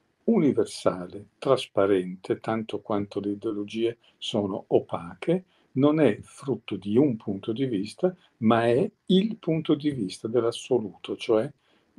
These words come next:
di tutti i punti di vista possibili. È il punto di vista che consiste nel fatto che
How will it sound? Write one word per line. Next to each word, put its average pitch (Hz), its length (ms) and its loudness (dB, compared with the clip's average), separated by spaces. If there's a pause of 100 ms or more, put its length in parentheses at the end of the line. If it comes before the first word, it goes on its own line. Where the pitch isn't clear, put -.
(120)
di 117 320 -12
tutti 208 540 0
i 180 80 -2
punti 139 480 0
di 147 160 0
vista 101 380 -4
possibili. 92 800 -10 (880)
È 123 120 6
il 107 180 4
punto 131 360 0
di 139 140 2
vista 170 480 2 (140)
che 123 380 4
consiste 139 840 2
nel 110 320 2 (460)
fatto - 680 2
che 131 360 6